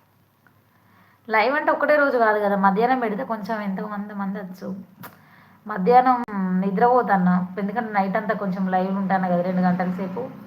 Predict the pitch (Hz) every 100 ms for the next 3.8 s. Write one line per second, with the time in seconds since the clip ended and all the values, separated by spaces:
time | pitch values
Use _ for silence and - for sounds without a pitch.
0 | - - - - - 208 190 190 202 196
1 | 196 190 185 202 196 190 208 202 - 185
2 | 190 180 190 180 208 185 196 196 185 190
3 | 185 180 180 175 180 175 180